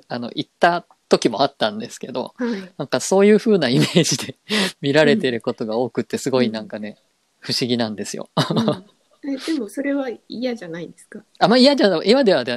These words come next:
Speaker 1: 別にないです。はい。
Speaker 2: あ、好き、好きなんですもんね。うんうん。
Speaker 1: えっと、そうですね。あの、
Speaker 2: うん。
Speaker 1: 忍者っていうカードは好きですね。
Speaker 2: うんうん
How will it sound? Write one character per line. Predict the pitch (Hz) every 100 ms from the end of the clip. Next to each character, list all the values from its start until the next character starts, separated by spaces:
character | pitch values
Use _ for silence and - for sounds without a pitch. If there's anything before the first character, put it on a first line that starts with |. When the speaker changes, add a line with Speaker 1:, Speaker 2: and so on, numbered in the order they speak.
| 139
Speaker 1:
別 | 135 127
に | 120
な | 127
い | 107
で |
す。 | -
は | -
い。 | 110 117
Speaker 2:
あ、 | 254
好 | - 214 208 -
き、 | - 233
好 | - -
き | -
な | 202
ん | 151
で | 160
す | -
も | 139
ん |
ね。 | 180
う | 180 -
ん | 202
う |
ん。 |
Speaker 1:
え | 165
っ | 165
と、 | 175 120 117 131
そ | - 151
う |
で | 107
す | -
ね。 | 131 139
あ | 151
の、 | 147 147 147
Speaker 2:
う |
ん。 | 190 185 _ _ _ _ _ -
Speaker 1:
忍 | 185 170 143 120
者 | 135
っ | 131
て | 127
い |
う | 117
カ | 120
ー |
ド | 110
は | 110
好 | -
き | 127
で | 110
す | -
ね。 | 127 135 156 _
Speaker 2:
う |
ん | 214 208 196 220
う |
ん | 202